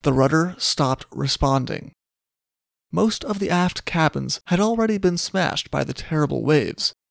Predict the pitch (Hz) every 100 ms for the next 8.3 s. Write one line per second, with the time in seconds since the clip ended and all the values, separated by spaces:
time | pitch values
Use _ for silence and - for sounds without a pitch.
0 | _ _ - 131 104 139 - - - 180
1 | 165 180 202 - 170 165 170 190 156 101
2 | 101 - - 143 139 131 160 165 - -
3 | _ _ _ _ _ _ _ _ _ _
4 | 156 - 190 196 214 170 - 175 190 -
5 | 135 139 135 - - - 156 190 226 247
6 | 208 208 165 135 131 - 120 - - -
7 | 156 - 143 127 - 123 117 117 143 143
8 | 62 -